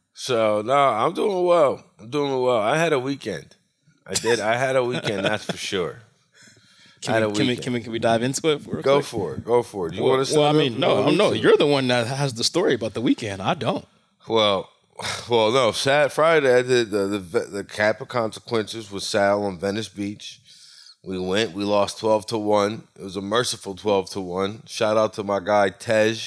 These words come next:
Speaker 1: T. <laughs> I don't know. Uh, he just walked up there and luckily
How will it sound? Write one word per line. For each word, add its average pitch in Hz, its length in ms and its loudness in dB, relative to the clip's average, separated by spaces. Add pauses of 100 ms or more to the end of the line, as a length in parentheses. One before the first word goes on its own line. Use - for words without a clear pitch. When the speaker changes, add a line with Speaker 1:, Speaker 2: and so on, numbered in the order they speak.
(380)
Speaker 1:
T. 110 520 -6 (120)
<laughs> - 140 -20 (260)
I 87 60 -12
don't 101 220 -2
know. 110 360 0 (500)
Uh, 92 440 2
he 92 260 -6
just 90 300 0
walked 107 300 0
up 117 200 2
there 117 340 2
and 95 160 -2
luckily 98 540 -2